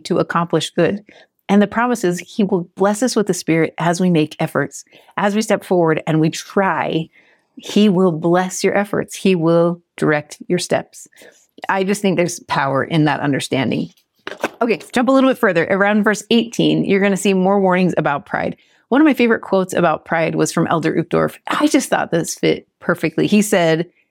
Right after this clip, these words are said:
um, this isn't a direct quote, but it's in the notes. He says, "Humility isn't thinking less of ourselves. It is thinking of ourselves less." Isn't that beautiful?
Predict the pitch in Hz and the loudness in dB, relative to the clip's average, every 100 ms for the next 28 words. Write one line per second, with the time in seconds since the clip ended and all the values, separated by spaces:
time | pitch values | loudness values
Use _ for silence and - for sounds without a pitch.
0 | _ 165 170 208 220 214 190 165 156 151 | _ -8 -2 0 2 4 2 2 0 0
1 | 156 - 185 196 180 156 135 - 185 185 | -2 0 0 2 2 2 -2 -6 -4 -2
2 | 170 - _ _ - 202 220 254 247 220 | -2 -6 _ _ -2 2 4 4 4 2
3 | 196 190 180 196 180 180 160 170 190 180 | 2 0 0 -2 0 0 0 0 0 0
4 | 185 160 135 - - - 117 - - _ | -2 -2 -4 -4 -4 -4 -8 -14 -20 _
5 | _ 180 180 185 - - 196 185 196 180 | _ -2 0 0 -2 -2 0 0 0 -2
6 | 170 - 165 165 156 - 151 143 147 - | -2 -4 -2 -2 -2 0 0 -2 -8 -16
7 | - 262 208 196 160 - - - _ - | -6 0 2 2 -4 -12 -20 -20 _ -4
8 | 262 302 277 254 240 _ - - 302 233 | 2 2 2 -2 -6 _ -12 -4 -2 0
9 | 254 | 0